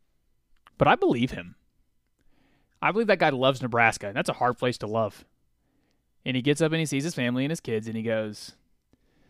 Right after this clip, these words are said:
"I guess I'm going back there." Would be really worth it if we were doing something.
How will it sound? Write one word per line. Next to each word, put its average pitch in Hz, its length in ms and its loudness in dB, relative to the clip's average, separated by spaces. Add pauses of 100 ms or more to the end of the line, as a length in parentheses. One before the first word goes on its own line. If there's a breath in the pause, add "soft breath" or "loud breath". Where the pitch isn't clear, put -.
(720)
"I 143 120 0
guess 170 180 4
I'm 190 100 4
going 202 220 6
back 208 220 6
there." 151 340 2 (1600 loud breath)
Would 139 440 -2
be 175 200 2
really 170 260 0
worth 180 260 2
it 131 80 -4
if - 80 -10
we 127 60 -8
were 117 80 -10
doing 113 420 -2
something. 110 500 -8